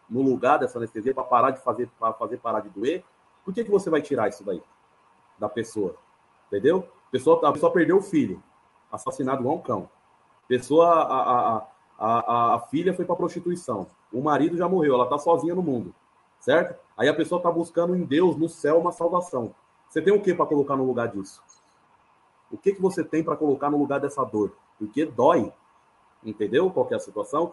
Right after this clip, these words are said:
Então, eu acho que a esquerda também precisa mostrar de forma física a, a trans-, as transformações que a esquerda pode fazer, entendeu? Não é só no campo das ideias, precisa ser de forma física. Precisa mostrar que, que essa ideia de esquerda,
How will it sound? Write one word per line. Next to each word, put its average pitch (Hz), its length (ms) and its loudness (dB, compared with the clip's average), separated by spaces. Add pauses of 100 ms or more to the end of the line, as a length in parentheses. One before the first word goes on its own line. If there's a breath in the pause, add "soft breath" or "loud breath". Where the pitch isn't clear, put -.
(260)
Então, 113 200 0
eu 185 140 4
acho 180 120 2
que 185 80 0
a 170 40 4
esquerda 170 260 -2
também 165 220 -2
precisa 156 340 -2
mostrar 151 480 0
de 147 120 -4
forma 139 1400 0 (440)
física 123 560 -6 (800)
a, 123 340 4
a - 20 4
trans-, 147 280 -2
as 127 160 0
transformações 151 680 -2
que 156 80 -8
a 156 60 0
esquerda 151 360 -4
pode 151 220 -6
fazer, 127 260 -2
entendeu? 120 380 -6 (340)
Não 147 80 -2
é 156 40 -2
só 156 120 -4
no 147 120 0
campo 131 200 -6
das 113 160 -2
ideias, 92 280 -8 (100)
precisa 123 300 -10
ser 139 140 -4
de - 40 -18
forma 139 240 -4
física. 131 440 -6 (240)
Precisa 135 180 0
mostrar 143 380 4
que, 143 240 0
que 127 520 -2
essa 139 260 0
ideia 117 360 0
de 98 120 -8
esquerda, 131 540 0